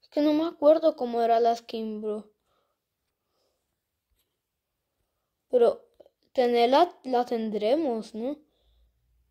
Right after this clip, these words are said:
No nos van a robar. Mejor tengo que reiniciar. Yo qué sé. No está, bro.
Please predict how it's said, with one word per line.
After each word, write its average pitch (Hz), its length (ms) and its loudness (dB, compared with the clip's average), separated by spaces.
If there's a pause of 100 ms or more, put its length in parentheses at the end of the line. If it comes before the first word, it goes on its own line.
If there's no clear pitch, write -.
(100)
No 233 120 -4
nos 294 240 -2
van 277 200 0
a 233 60 0
robar. 220 640 -2 (440)
Mejor 240 340 -2
tengo 254 320 -2
que 247 100 0
reiniciar. 233 840 -2 (1200)
Yo 240 220 -4
qué - 160 -18
sé. - 360 -8 (1700)
No 226 160 -2
está, 214 500 0
bro. 220 440 -6